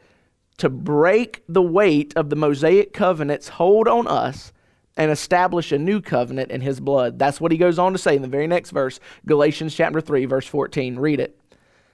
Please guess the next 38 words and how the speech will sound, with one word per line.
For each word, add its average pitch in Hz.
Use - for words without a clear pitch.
He -
says, 160
The 139
purpose 208
for 202
this, 190
that 156
he 160
freed 180
us 190
from 208
the 202
curse 196
by 185
becoming 190
a 214
curse, 156
the 147
purpose 156
was 156
that 170
the 151
blessing 226
of 160
Abraham 165
would 165
come 226
to 196
the 151
Gentiles 135
by 143
Christ 180
Jesus 175
so 196
that 170
we 202
could 226
receive 143